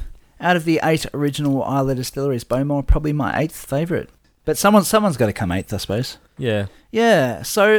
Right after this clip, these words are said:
Speaker 1: listeners, have you had this Bowmore small batch before? It's a bit confusing with the way they release their whiskies because they've, since releasing this, they've rebranded again,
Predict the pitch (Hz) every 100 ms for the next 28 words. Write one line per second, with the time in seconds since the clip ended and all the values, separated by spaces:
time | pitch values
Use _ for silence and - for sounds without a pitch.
0 | 214 151 254 233 254 240 254 208 233 175
1 | 156 - 143 143 135 - 151 127 123 -
2 | 117 139 165 170 - - - 233 202 143
3 | 170 170 147 131 131 127 123 120 120 113
4 | 123 123 - 120 110 123 113 127 - -
5 | _ 147 151 135 147 - 220 202 - -
6 | _ _ - 151 147 143 143 180 - 147
7 | 127 139 123 139 135 120 107 123 180 196
8 | 202